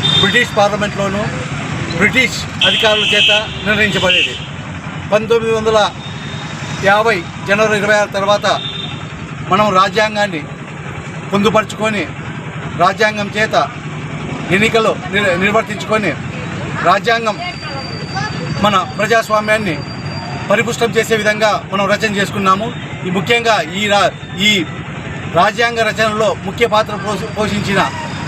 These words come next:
డాక్టర్ రాజేంద్ర ప్రసాద్ అయితేనేమి, కేసీ బెనర్జీ అయితేనేమి, ఎన్సీ రావు అయితేనేమి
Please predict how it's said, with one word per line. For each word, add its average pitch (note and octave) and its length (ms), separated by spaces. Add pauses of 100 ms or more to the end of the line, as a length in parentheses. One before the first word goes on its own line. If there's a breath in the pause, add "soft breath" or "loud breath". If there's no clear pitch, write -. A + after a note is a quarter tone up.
(1300)
డాక్టర్ G3+ 300
రాజేంద్ర G3+ 380
ప్రసాద్ G#3 240
అయితేనేమి, G3+ 500 (2750)
కేసీ A3 280
బెనర్జీ G#3 360
అయితేనేమి, G#3 520 (1160)
ఎన్సీ G#3 260
రావు G#3+ 260
అయితేనేమి G#3 520